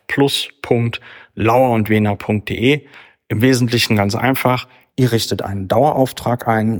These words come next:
oder überweist mir das Geld per PayPal. Ihr schickt mir eine Mail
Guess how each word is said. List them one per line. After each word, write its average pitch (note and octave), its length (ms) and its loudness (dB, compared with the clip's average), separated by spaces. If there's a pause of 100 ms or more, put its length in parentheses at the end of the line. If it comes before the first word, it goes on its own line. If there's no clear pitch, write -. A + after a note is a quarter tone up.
oder B2 240 4
überweist G2+ 540 -2
mir G2+ 80 -4
das G2 180 -8
Geld G2 320 -6
per - 200 -6
PayPal. C#3 640 0 (180)
Ihr F3 100 4
schickt - 340 -2
mir A#2 80 4
eine G#2+ 120 4
Mail G2+ 440 2